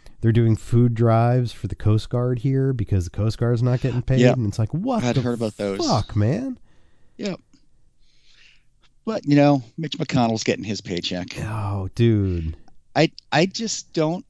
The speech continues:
Speaker 2: understand why somebody has not gone postal on these people.
Speaker 1: It, it is amazing.
Speaker 2: That they're just standing by and putting up with it.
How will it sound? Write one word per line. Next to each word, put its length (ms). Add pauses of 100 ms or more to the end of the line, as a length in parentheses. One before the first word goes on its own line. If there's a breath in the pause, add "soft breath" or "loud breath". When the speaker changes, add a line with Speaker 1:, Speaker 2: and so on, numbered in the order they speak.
Speaker 2:
understand 800
why 320
somebody 500
has 200
not 320
gone 260
postal 500
on 140
these 180
people. 440 (580)
Speaker 1:
It, 760
it 120
is 160
amazing. 540 (840)
Speaker 2:
That 180 (220)
they're 180
just 580
standing 600
by 540 (140)
and 220
putting 320
up 140
with 160
it. 180